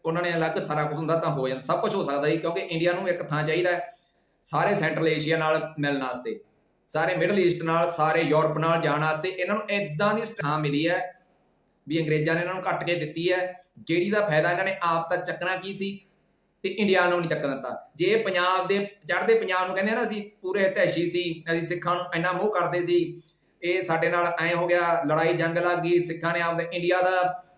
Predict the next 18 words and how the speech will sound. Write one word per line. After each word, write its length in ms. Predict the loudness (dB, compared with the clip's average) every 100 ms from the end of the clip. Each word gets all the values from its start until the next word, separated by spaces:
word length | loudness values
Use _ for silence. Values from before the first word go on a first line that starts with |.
| _
ਪੱਖ 200 | -2 -2
ਪੂਰਿਆ, 540 | 0 2 4 4 2 0
ਸਾਡਾ 300 | 0 0 0
ਪੱਖ 240 | -2 -4
ਕਿਉਂ 140 | -2
ਨਹੀਂ 100 | 0
ਪੂਰਿਆ? 520 | 0 2 2 2 -2 -12 _ _ _ _ _ _ _ _ _ -20
ਜੇ 220 | 0 4
ਇੰਨੇ 560 | 4 2 -2 0 2
ਸੀ 120 | 2 0
ਤਾਂ 100 | 2
ਆਪਦੀ 240 | 2 2
ਸਰਕਾਰ 420 | 0 0 2 4
ਨੂੰ 100 | 4
ਮਜਬੂਰ 380 | 2 2 0 0
ਕਰੋਗਾ 320 | 2 2 2
ਵੀ 80 | 0
ਪਾਕ-, 600 | 0 0 0 -2 -12 -18